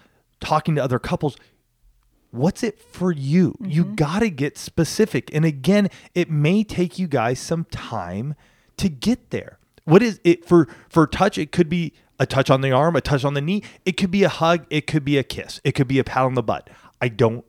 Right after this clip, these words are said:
Speaker 1: know. For some, like one of the pastors from Kenosha, when we were at, at Journey Church, was rubbing my hair. That, that, like, that would never, for me,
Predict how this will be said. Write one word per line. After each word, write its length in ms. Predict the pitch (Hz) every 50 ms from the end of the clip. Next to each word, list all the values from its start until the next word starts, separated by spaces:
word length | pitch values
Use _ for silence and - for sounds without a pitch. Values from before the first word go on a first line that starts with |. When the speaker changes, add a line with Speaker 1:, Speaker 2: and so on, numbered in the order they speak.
| - _ _ _ -
Speaker 1:
know. 300 | 107 110 110 107 80 - _ _ _ _ _ - -
For 140 | - 147
some, 500 | 123 - - - 127 123 143 180 214 214 - _ _ _ _ -
like 200 | 139 135 131 - _ - - - _ -
one 120 | 135 139
of 80 | 143 135
the 80 | 131
pastors 420 | - - - 135 135 - 147 139 -
from 280 | - 147 135 127 110 - - _ _ -
Kenosha, 640 | - - 156 147 143 139 143 - - 156 151 156 170
when 220 | 156 135 139 143 147
we 100 | 143 143
were 80 | 139
at, 260 | 139 135 135 131 -
at 220 | 135 127 123 127 139
Journey 340 | 117 131 143 147 147 151 139
Church, 360 | - - 156 175 190 - -
was 180 | 165 151 - - _ _ _ _ _ _ _ -
rubbing 360 | 110 104 113 120 131 143 143
my 140 | 143 151 165
hair. 460 | 147 143 190 233 254 - - _ _ _ _ _ _ _ -
That, 160 | 135 135 - -
that, 640 | 151 139 123 123 120 120 123 160 165 185 185 - _ _ _ _ _ -
like, 200 | 156 170 160 143
that 200 | 196 214 226 214
would 120 | 240 190
never, 560 | 175 170 170 170 170 160 180 180 170 160 - _ _ _
for 140 | - 175 165
me, 420 | 160 151 160 185 220 277 311 302